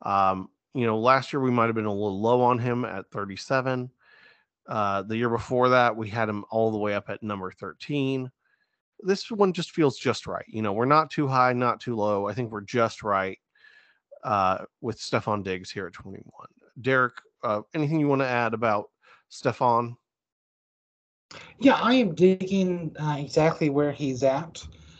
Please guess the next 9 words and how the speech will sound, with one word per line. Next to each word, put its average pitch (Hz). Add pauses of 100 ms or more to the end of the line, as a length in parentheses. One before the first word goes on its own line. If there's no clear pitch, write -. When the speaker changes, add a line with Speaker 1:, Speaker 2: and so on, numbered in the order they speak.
(300)
Speaker 2:
as, 156
uh, 160
I, 151 (540)
I'm, 190
I'm 170
waiting 208 (640)
for 180
the 160
breakout. -